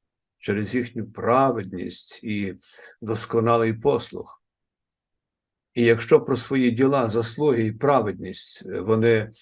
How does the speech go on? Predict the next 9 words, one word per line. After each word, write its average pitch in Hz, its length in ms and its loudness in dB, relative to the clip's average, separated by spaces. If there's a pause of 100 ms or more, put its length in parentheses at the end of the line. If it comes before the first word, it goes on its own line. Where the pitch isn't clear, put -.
(340)
говорили 123 580 6
дедалі 120 540 4
частіше 127 760 0
і 113 220 -4
більше, 127 680 -2 (480)
то 123 180 0
про 110 480 2 (120)
Божу 139 640 6
благодать 143 840 0